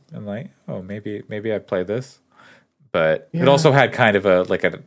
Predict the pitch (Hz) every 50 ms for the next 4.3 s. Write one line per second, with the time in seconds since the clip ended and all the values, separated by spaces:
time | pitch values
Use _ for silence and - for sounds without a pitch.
0 | - 92 92 - - 90 87 87 85 - 104 90 85 82 82 87 87 - 95 87
1 | 87 - - 92 87 87 87 87 98 92 95 98 98 95 101 110 107 107 104 107
2 | 113 113 - - 98 90 87 95 90 85 80 - - 85 82 82 - - - 98
3 | 90 87 87 90 87 85 87 87 82 82 - - 90 82 80 80 - 95 98 82
4 | 76 76 78 - - 82